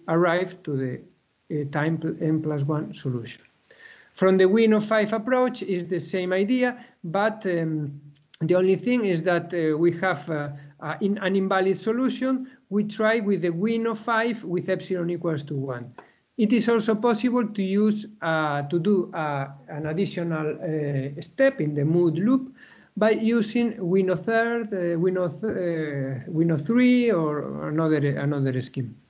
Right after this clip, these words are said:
um, a more dissipative scheme. But for the sake of simplicity, we use here the simple algor-, the simpler algorithm, which is, um, which is this one. Well,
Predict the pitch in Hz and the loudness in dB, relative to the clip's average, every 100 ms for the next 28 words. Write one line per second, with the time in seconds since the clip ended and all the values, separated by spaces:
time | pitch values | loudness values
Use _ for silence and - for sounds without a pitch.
0 | _ _ _ _ - 151 143 147 151 160 | _ _ _ _ 0 2 2 2 2 2
1 | 156 151 139 143 147 139 139 135 - 120 | 2 0 -2 -2 -4 -4 -4 -4 -6 -8
2 | 120 - - - - 180 175 208 208 208 | -10 -14 -20 -20 -2 -2 0 4 4 6
3 | 226 214 214 202 - 220 214 247 220 233 | 4 4 0 -2 -2 0 0 0 -2 -2
4 | 233 185 190 185 - 214 202 170 170 214 | -2 0 0 0 0 2 2 0 -2 -2
5 | 180 165 165 - 196 202 202 185 170 - | -2 -2 -4 -2 0 0 0 -2 -4 -2
6 | 220 180 180 196 196 196 196 214 208 - | 0 0 0 2 2 0 0 0 -2 -6
7 | - - 175 170 190 - 165 156 151 143 | -18 -8 -6 -2 -4 -4 -4 -2 -2 -2
8 | 139 131 139 156 151 175 151 139 131 107 | -2 -4 -8 -6 -4 -2 -2 -2 -4 -6
9 | 107 _ _ _ _ _ _ _ - - | -10 _ _ _ _ _ _ _ -20 -20
10 | _ _ - - _ _ _ _ _ _ | _ _ -20 -20 _ _ _ _ _ _
11 | _ - 226 175 | _ 2 4 4